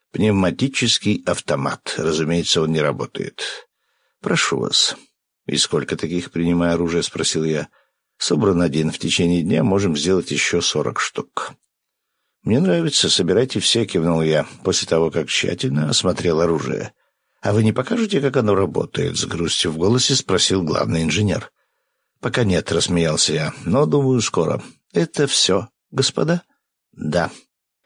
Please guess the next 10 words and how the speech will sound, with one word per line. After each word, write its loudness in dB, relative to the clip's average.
Ещё 2
раз 2
примите 0
мою 2
огромную 0
благодарность. 0
Вы 2
сделали 2
Савина 0
сильнее, 0